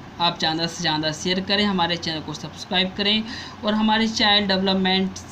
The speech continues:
के notes दोस्तों जो भी video के माध्यम से हम आपको बताएंगे, वो एक pen, copy, pencil लेके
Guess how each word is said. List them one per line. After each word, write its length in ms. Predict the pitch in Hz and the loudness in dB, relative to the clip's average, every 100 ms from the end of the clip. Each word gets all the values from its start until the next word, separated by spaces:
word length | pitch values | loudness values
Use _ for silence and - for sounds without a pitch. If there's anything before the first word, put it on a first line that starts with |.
| - | -8
के 140 | 214 190 | 0 2
notes 320 | 185 185 - | 2 2 0
दोस्तों 380 | 185 180 175 208 | -2 -4 -2 0
जो 160 | 190 180 | 2 2
भी 120 | 190 | 2
video 400 | 175 180 175 196 | 2 0 0 0
के 120 | 202 208 | 2 2
माध्यम 520 | 185 165 165 180 175 | 2 2 0 -2 -2
से 140 | 175 | -2
हम 160 | 180 175 | -2 0
आपको 420 | 165 160 - 175 | 0 0 -6 -6
बताएंगे, 640 | 160 151 170 170 180 202 226 - - - - 196 | -6 -4 0 0 0 -2 -2 -8 -12 -12 -10 -2
वो 140 | 208 | 2
एक 200 | 226 226 - | 2 0 -2
pen, 300 | 202 202 220 | 2 2 2
copy, 360 | 220 202 190 202 | 2 0 0 -2
pencil 400 | 190 180 180 202 | 0 0 0 0
लेके 400 | 180 170 190 180 | 0 0 0 0